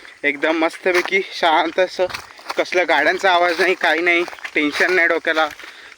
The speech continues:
कसलं, एकदम मस्तपैकी निवांत वारा वगैरे सुटला एकदम मस्तपैकी.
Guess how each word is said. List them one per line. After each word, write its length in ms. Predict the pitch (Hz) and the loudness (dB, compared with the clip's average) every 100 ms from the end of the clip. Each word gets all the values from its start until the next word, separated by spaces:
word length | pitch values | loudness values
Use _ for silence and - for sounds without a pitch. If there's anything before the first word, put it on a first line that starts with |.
| 160 | -6
कसलं, 240 | - 165 | -2 2
एकदम 340 | 156 156 165 | 2 2 0
मस्तपैकी 540 | 165 165 - 185 180 180 | 2 -2 0 0 2 2
निवांत 800 | 165 160 175 180 180 180 170 180 185 - - - - - - 147 | 2 2 4 4 2 2 0 0 -2 -2 -6 -6 -12 -14 -8 0
वारा 260 | 143 151 | 4 4
वगैरे 480 | 165 165 156 160 165 | 4 2 2 2 2
सुटला 580 | 165 - - 151 170 170 | -2 -6 -6 -2 2 2
एकदम 320 | 160 143 160 | 2 0 0
मस्तपैकी. 600 | 160 156 - 170 160 180 | 0 -2 0 0 0 -4